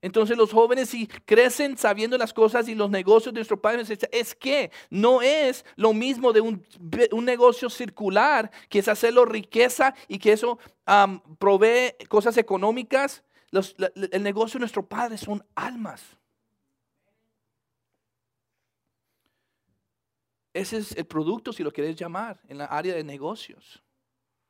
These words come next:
¿Y cuántas almas ustedes han dejado pasar? O yo dejé pasar, o ha dejado de pasar, por no fijarme en la diosidencia que Dios está haciendo conmigo en esa por-, en ese momento.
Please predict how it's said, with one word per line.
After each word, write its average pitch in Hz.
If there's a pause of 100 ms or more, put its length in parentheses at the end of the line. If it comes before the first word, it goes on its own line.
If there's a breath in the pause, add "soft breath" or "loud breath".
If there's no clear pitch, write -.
(540)
¿Y 160
cuántas 196
almas 196
ustedes 165
han 165
dejado 170
pasar? - (760)
O 175
yo 190
dejé 196
pasar, 175
o 170
ha 180
dejado 190
de 220
pasar, 190 (420)
por 180
no 208
fijarme 220 (180 soft breath)
en 196
la 190
diosidencia 202
que 214
Dios 208
está 233
haciendo 233
conmigo 214
en 226
esa 220
por-, 214
en 185
ese 190
momento. 208